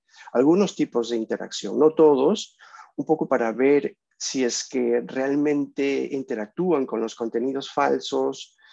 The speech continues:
si es que los comparten, si es que reaccionan, o si se topan con contenidos, eh, populistas de izquierda o de derecha, si es que eso también,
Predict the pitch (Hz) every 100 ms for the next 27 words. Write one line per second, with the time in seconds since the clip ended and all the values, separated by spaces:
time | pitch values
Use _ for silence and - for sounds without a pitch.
0 | - - _ - 139 120 117 117 117 110
1 | 123 156 156 - 131 131 131 127 - 123
2 | 110 104 - 151 156 160 127 123 131 143
3 | 151 _ - - _ _ 147 156 175 180
4 | - 180 170 - 156 143 147 139 117 117
5 | 113 117 135 135 139 - - 117 123 113
6 | 123 139 - 123 113 - 127 127 120 123
7 | 147 139 147 135 - 117 - 127 143 160
8 | 135 117 113 135 151 151 -